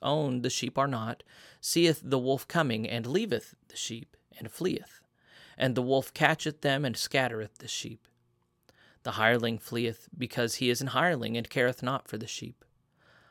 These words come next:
I am the good shepherd, and know my sheep, and am known of mine.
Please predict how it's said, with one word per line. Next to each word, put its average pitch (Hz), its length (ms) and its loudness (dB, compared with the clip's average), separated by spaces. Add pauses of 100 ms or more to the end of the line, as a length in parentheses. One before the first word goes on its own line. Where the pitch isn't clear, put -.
(380)
I 101 480 0 (640)
am 120 140 -4
the 110 60 -2
good 107 200 -4
shepherd, 113 580 -6
and 113 240 -6
know 123 220 -2
my 127 200 -4
sheep, - 440 -10 (580)
and 117 160 -4
am 127 220 0
known 101 420 -8 (140)
of 104 180 -12
mine. 113 440 -6